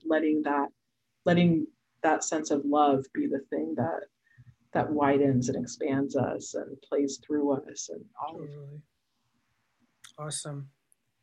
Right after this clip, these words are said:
Speaker 1: I love it.
Speaker 2: <sighs> You know, it's just never-ending fun when we collaborate with the universe, you know?
Speaker 1: Mm-hmm.
Speaker 2: Um,
Speaker 1: The universe wants to play.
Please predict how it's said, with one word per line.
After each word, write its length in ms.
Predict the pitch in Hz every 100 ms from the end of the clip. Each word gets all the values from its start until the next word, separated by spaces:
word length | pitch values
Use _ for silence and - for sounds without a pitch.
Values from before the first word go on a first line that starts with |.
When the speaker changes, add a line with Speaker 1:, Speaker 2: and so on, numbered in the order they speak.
| _ _ _
Speaker 1:
I 60 | 320
love 240 | 220 156
it. 760 | - 151 - _ - 247 214 196 151
Speaker 2:
<sighs> 20 | - - - - - -
You 160 | 233
know, 360 | 240 247 247 247
it's 260 | 208 202 -
just 520 | 240 233 - - - _ _ _ _ _ _ _ _
never-ending 1040 | 196 226 226 233 214 226 214 214 214 214 - - -
fun 500 | 202 196 190 190 190 190 _ _ _ _ _ _ -
when 440 | 170 175 175 175
we 500 | 170 170 170 170 180 _ _ _ _ _ -
collaborate 760 | - 180 180 196 190 185 185
with 160 | 170 160
the 100 | 160
universe, 720 | 165 160 156 156 151 - - _ _ -
you 100 | 165
know? 340 | 170 170 170 _ - _ _ _ -
Speaker 1:
Mm-hmm. 440 | 180 175 196 202 214 _ _
Speaker 2:
Um, 460 | 170 170 170 170 170 _ _ -
Speaker 1:
The 60 | 180
universe 500 | 175 190 202 190 -
wants 300 | 180 175 -
to 120 | -
play. 520 | - - 156 165 -